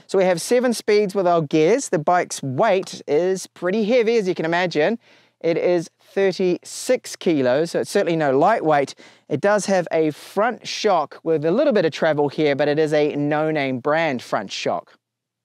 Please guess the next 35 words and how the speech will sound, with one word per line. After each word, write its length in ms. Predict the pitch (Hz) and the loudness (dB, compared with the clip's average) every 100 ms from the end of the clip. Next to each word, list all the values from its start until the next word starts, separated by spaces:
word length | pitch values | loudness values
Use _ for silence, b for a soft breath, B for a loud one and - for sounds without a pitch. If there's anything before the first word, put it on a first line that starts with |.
| _ _ _ _ | _ _ _ _
So 120 | - | -2
I'll 100 | 160 | 2
run 140 | 165 180 | 4 2
you 120 | 170 | 0
through 440 | - 185 190 175 | 0 2 2 2
just 160 | 196 202 | 0 0
a 100 | 175 | 0
few 240 | - 196 | 0 0
other 180 | 170 185 | 2 0
things 240 | 170 175 | -2 -2
about 280 | 156 151 139 | 0 0 0
this 100 | 135 | -2
particular 380 | - 143 139 131 | -6 -6 -2 -2
bike. 260 | 127 123 101 | 0 0 0
So 140 | 151 | -2
the 80 | 139 | -2
seat, 340 | - 233 135 | 0 0 0
it's 200 | 160 165 | -2 -4
wide, 360 | 147 165 185 180 | -2 0 2 0
it's 120 | 160 | -2
comfortable, 640 | - 180 170 175 175 175 165 | -4 -6 -4 -2 0 0 -2
spongy, 840 | - - 170 175 175 175 175 175 b b b b | -8 -4 -2 0 0 0 0 -2 b b b b
height 240 | _ 120 123 | _ -2 -2
adjustable 580 | 120 139 - 139 143 135 | -2 -2 -2 -2 0 2
with 180 | 135 | 0
a 220 | 131 123 120 | 2 0 -2
quick 360 | - 220 - | -2 -4 0
release, 440 | 185 135 151 208 - B B B | 0 2 2 -2 -10 B B B
and 120 | 180 | -2
it 20 | |
does 220 | 202 208 - | 0 0 0
cater 280 | 190 190 185 | -2 0 0
to 200 | 185 170 | 0 0
ride 220 | 160 147 | 2 0
heights 520 | 147 151 147 - - | 0 0 -2 -6 -14